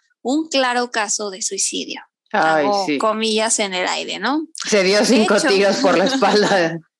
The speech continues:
Speaker 1: Sí, de hecho, eso es exactamente lo que apareció en el dictamen judicial sobre la muerte,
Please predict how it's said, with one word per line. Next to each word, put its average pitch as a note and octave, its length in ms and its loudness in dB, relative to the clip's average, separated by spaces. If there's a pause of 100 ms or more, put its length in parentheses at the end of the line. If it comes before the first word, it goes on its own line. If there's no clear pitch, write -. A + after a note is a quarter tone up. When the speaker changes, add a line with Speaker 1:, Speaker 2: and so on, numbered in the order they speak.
(560)
Speaker 1:
Sí, G#3+ 380 -4 (320)
de C4+ 160 0
hecho, C4+ 320 -6
eso C4 220 -6
es C4+ 100 -6
exactamente C#4 840 -2
lo A3 160 -6
que - 80 -8
apareció G#3 640 -4
en G3+ 140 -8
el F#3+ 120 -2
dictamen G#3 460 -4
judicial G#3 640 -2
sobre F#3 280 -4
la F#3 140 -2
muerte, B3+ 500 -2